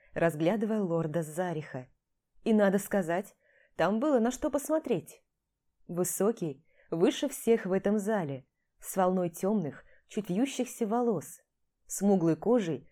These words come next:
и золотистыми глазами, в которых, казалось, навсегда застыло выражение холодного высокомерия.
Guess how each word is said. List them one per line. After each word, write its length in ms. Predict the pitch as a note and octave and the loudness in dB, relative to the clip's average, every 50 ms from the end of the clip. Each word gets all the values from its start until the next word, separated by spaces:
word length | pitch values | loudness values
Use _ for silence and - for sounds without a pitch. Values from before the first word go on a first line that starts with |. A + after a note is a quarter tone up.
| _ - | _ -2
и 100 | F3 F#3 | 0 2
золотистыми 640 | E3 E3+ D#3+ D#3+ D#3 - C4 C4 - - A3+ A3 | 4 4 4 2 2 0 -2 -2 0 0 2 2
глазами, 720 | A3+ F#3+ G3+ G3+ G3+ F#3+ E3 E3 G3 F#3 E3+ C#3+ C3 B2+ - _ _ _ _ _ _ | 2 2 0 0 0 -2 -2 -2 -2 -2 -2 -4 -6 -8 -12 _ _ _ _ _ _
в 140 | - - - | -18 -8 -4
которых, 440 | G3 F3+ - F#3 F3 E3+ - - - | -4 -4 -2 -2 -2 -2 -4 -6 -4
казалось, 600 | - G3 F3+ D3+ E3+ F#3+ G3+ E3+ D3+ D3+ - - _ _ _ _ _ _ _ _ | -2 -2 -2 -2 -2 -2 -2 -2 -4 -8 -12 -18 _ _ _ _ _ _ _ _
навсегда 640 | - F3 F3+ F#3 - - - A3+ G3 G#3 F#3+ A#3 G#3+ | -4 -2 -2 -2 -2 -4 -4 -4 -2 0 0 0 -2
застыло 460 | F#3+ D#3 F3 E3 - - G#3+ G3 F3+ F3 | -2 -4 -6 -8 -4 -2 0 0 0 0
выражение 560 | E3 E3 E3 E3 D#3 D#3 G#3+ A3 G#3 F3 D#3 | 0 0 -2 -2 -2 0 0 0 0 0 -2
холодного 580 | - - D#3 D3+ E3+ A#3 A#3 G3 A3 G3+ G3+ | -4 -6 -4 -2 0 2 2 2 0 0 0
высокомерия. 920 | G3 F#3 G3 - - F#3+ F#3 - F#3 F3+ F#3+ G3+ G#3 F#3 D3+ C#3+ C3+ A#2+ - | -2 -2 -4 -4 -6 -8 -6 -6 -6 -4 -4 -2 -2 -4 -4 -6 -8 -10 -14